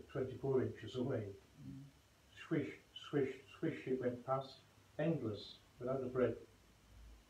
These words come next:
I got a fleeting glimpse of grim faces huddled over steering wheels,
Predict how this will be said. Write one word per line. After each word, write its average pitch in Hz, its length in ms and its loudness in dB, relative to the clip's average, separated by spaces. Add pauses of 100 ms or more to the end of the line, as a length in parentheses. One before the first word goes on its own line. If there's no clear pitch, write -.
(580)
I 127 60 -2
got 156 180 4
a - 140 0
fleeting 165 480 4
glimpse 147 400 0
of 107 180 -6
grim 151 360 4
faces 139 540 4
huddled 135 300 2
over 131 220 4
steering 123 520 2
wheels, 104 400 -4